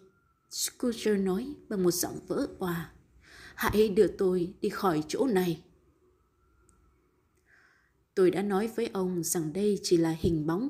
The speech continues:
của quá khứ thôi mà." Hồn ma nói,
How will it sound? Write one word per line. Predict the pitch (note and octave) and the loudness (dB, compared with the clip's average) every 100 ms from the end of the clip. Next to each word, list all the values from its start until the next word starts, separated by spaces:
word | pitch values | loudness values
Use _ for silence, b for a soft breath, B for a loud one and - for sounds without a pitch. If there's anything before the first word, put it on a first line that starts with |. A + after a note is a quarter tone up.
| - | -2
của | D#3+ | -4
quá | - G3+ A3+ | -2 -8 0
khứ | G3+ B3+ - | 0 0 -2
thôi | A#3+ | -4
mà." | F3+ F3 E3 D#3+ - _ _ _ _ b b b b - | -2 -2 -4 -6 -20 _ _ _ _ b b b b -4
Hồn | A3 F3+ F3+ | 2 2 2
ma | A3 | -4
nói, | G#3 G#3+ | -6 -6